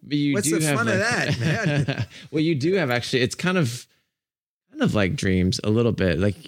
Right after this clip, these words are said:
Speaker 1: it'll, sometimes you wake up in thought, or you co-, become conscious in thought. You, you transcend into a state where you're, explain, it's kind of like, like when in the middle of the night, when you get up to go to the bathroom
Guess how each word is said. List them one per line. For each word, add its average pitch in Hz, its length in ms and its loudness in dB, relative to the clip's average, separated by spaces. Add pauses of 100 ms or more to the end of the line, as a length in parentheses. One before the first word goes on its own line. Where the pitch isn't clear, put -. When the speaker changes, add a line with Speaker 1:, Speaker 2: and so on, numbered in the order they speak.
(120)
Speaker 1:
it'll, 101 300 2
sometimes 143 360 2
you 117 80 2
wake 113 160 0
up 110 120 2
in 101 120 2
thought, 101 460 2
or 110 60 0
you 107 160 2
co-, 117 160 0
become 98 280 0
conscious 98 500 -6
in 98 140 -8
thought. 50 360 -2 (680)
You, 98 180 -8
you 107 120 0
transcend 101 600 4
into 92 800 2 (120)
a - 80 -12
state 95 540 0 (260)
where 98 140 -2
you're, 85 420 2 (1600)
explain, 98 400 0
it's - 120 2
kind 151 160 0
of 147 120 2
like, 113 260 0 (640)
like 107 80 0
when 123 100 2
in 117 100 4
the 117 60 6
middle 127 160 4
of 117 60 2
the 107 80 2
night, 104 340 4
when 95 120 2
you 98 100 0
get 107 100 4
up 107 120 0
to 107 80 0
go 104 80 4
to 98 60 2
the 92 80 2
bathroom 107 560 -2